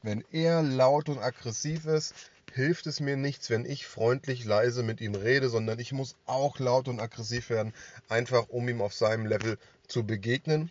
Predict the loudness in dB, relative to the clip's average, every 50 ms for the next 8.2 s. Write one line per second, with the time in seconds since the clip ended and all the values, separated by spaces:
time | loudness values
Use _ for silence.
0 | -10 -12 -10 -10 -6 -4 -2 -2 -2 -2 -4 -4 -4 -4 0 2 2 2 2 0
1 | 0 2 2 4 4 4 2 0 -4 _ _ _ _ _ -20 _ -20 -10 -10 -10
2 | -10 -8 -4 -4 -2 -2 -4 -4 -4 -2 0 0 0 0 -2 _ _ -20 -18 -18
3 | -16 -16 -16 -18 -12 -6 -4 -4 -4 0 0 0 2 2 4 4 6 6 6 6
4 | 6 6 6 6 4 0 -4 -6 -6 -4 -2 0 -2 0 2 2 2 4 2 0
5 | -2 -4 -6 -6 -6 -6 -4 -4 -2 -2 -2 -4 -6 -8 -6 -4 -4 -2 0 -2
6 | -4 -4 -10 -8 -8 -8 -8 -6 -6 -4 -4 -2 -2 -4 -8 -4 -4 -6 -6 -4
7 | -2 -2 -2 -2 0 0 2 2 2 2 0 -8 -6 -6 -6 -6 -4 -4 -4 -4
8 | -2 -4 -4 -6